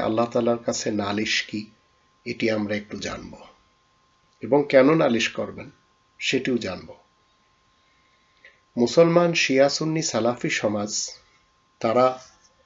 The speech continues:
ইসলামকে মনে করে চলে এটি গতানুগতিক একটি ধর্মের নাম, এবং তারা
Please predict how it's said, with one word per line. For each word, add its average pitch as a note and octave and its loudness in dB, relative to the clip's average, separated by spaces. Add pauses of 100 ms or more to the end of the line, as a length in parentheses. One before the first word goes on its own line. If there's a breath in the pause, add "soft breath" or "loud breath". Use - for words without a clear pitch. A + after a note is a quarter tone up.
(420)
ইসলামকে D#3 0 (120)
মনে B2 6
করে A#2+ 2 (100)
চলে G#2 -4 (680)
এটি B2 0 (120)
গতানুগতিক B2+ 2 (120)
একটি A#2 -2 (480)
ধর্মের A#2+ 4 (100)
নাম, F2+ -10 (1500 soft breath)
এবং C3 6
তারা C3 6